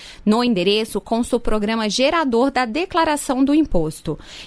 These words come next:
Quem não entregar o documento terá que pagar multa de um por cento ao mês ou fração de atraso sobre o total devido. O valor do imposto pode ser pago em até quatro parcelas iguais, sendo que nenhuma pode ter valor inferior a cinquenta reais.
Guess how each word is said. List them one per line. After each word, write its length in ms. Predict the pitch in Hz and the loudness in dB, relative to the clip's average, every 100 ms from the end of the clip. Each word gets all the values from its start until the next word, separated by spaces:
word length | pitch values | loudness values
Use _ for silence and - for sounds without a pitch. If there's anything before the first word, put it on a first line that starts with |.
| - | -6
Quem 180 | 220 202 | -2 0
não 140 | 185 | 0
entregar 460 | 233 - 220 196 196 | -2 -2 -2 0 0
o 40 | |
documento 640 | 196 285 302 226 208 240 | 2 0 2 2 0 -4
terá 240 | - 220 208 | -4 -2 -2
que 80 | |
pagar 340 | - 208 202 214 | -2 -2 0 0
multa 300 | 220 226 233 | 0 0 -2
de 140 | 185 | 0
um 100 | 277 | 0
por 220 | 370 349 | 2 -2
cento 280 | - 247 233 | 0 0 2
ao 140 | 285 359 | 2 4
mês 380 | 277 226 269 - - - | 4 2 -2 -6 -18 -4
ou 140 | - 311 | 0 2
fração 420 | 359 339 - 294 | 2 -2 0 0
de 120 | 302 | 2
atraso 520 | 330 277 220 220 233 | 0 0 0 -2 -4
sobre 300 | 240 254 226 | -4 -4 -2
o 60 | 285 | -4
total 440 | 359 349 247 214 | -2 -2 2 0
devido. 560 | 220 277 180 170 147 151 - - - - - | 2 -2 0 -4 -4 -8 -12 -20 -20 -10 -2
O 80 | |
valor 360 | 180 196 185 254 | 2 2 2 0
do 80 | 220 | -2
imposto 460 | 214 196 220 247 | -2 0 0 2
pode 220 | - 208 - | 0 0 -2
ser 100 | 226 | -4
pago 500 | 214 214 226 226 - | 0 0 0 -4 -4
em 180 | 226 214 | -4 -4
até 280 | 208 269 | -2 -4
quatro 460 | 269 - 262 311 320 | -4 0 0 0 -4
parcelas 580 | - 294 - 226 240 233 | -4 -4 -2 -2 0 -2
iguais, 520 | 302 240 196 196 - - - - | 0 2 2 0 -6 -12 -20 -8
sendo 320 | - 262 277 | -2 0 0
que 120 | - | 2
nenhuma 460 | 285 370 370 294 294 | 4 4 4 4 4
pode 380 | - 196 196 - | 2 0 0 -2
ter 140 | 233 | -2
valor 340 | 214 208 202 | 0 0 0
inferior 640 | 254 381 - 311 240 208 247 | 0 0 0 0 2 2 0
a 140 | 240 | -4
cinquenta 540 | 240 233 240 277 339 349 | -4 -2 0 0 0 -2
reais. 600 | 302 247 175 147 - - | 0 -2 -2 -6 -10 -12